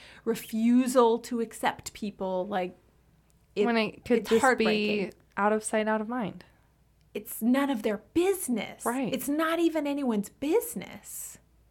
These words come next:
Speaker 1: I
Speaker 2: I don't even, I don't even know what to say. I'm, I'm a little heated. That breaks my heart. It just breaks my
Speaker 1: But
Speaker 2: heart.
Speaker 1: that's the reality.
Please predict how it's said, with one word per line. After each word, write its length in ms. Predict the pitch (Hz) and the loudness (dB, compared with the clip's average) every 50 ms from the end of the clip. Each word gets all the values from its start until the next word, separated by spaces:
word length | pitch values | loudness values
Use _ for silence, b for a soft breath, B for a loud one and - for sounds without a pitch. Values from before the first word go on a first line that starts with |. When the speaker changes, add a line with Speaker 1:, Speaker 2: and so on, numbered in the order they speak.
| _ _ _ _ - - - | _ _ _ _ -20 -16 -12
Speaker 1:
I 220 | - - 226 233 | -10 -8 -8 -8
Speaker 2:
I 40 | 233 254 - B B B B B B B | -10 -12 -16 B B B B B B B
don't 140 | 233 233 233 | 0 2 4
even, 340 | 226 214 202 190 185 175 - | 4 4 2 2 0 0 0
I 120 | - 185 214 | 2 4 4
don't 140 | 214 202 196 | 6 4 4
even 160 | 185 185 185 | 2 2 2
know 80 | 180 180 | 2 0
what 80 | 180 185 | 0 -2
to 100 | - 196 | -4 -10
say. 440 | - - - 175 165 165 160 160 160 | -12 -6 -4 -2 0 0 0 -2 -2
I'm, 380 | 170 170 175 170 170 175 185 175 - _ _ _ _ | -2 -2 -2 -2 -2 -4 -6 -8 -12 _ _ _ _
I'm 120 | - 202 208 | 0 2 2
a 60 | 208 | 4
little 240 | 196 208 208 208 202 | 4 2 2 0 0
heated. 400 | - 180 180 170 160 160 156 - | -2 -4 -4 -4 -4 -4 -2 -2
That 180 | 165 - - | -4 -4 -4
breaks 260 | - - 180 - - | -4 -6 -6 -8 -10
my 100 | - - | -14 -12
heart. 480 | 190 196 - - - - 64 64 - - _ _ _ _ _ - | -12 -10 -8 -8 -6 -6 -8 -8 -10 -14 _ _ _ _ _ -16
It 140 | 226 208 214 | -14 -12 -12
just 260 | - 185 170 - - | -10 -10 -12 -12 -12
breaks 280 | - - - - - - | -12 -12 -14 -14 -16 -18
my 80 | - - | -8 -4
Speaker 1:
But 140 | - 269 254 | -2 0 0
Speaker 2:
heart. 40 | 269 | 0
Speaker 1:
that's 300 | 285 277 269 - - - | -2 -2 -4 -6 -8 -6
the 120 | 262 240 | -4 -4
reality. 800 | 220 240 226 214 185 190 214 214 247 269 240 185 - - 208 | -2 -2 -2 -2 0 0 -2 0 0 -2 -2 -2 -6 -10 -12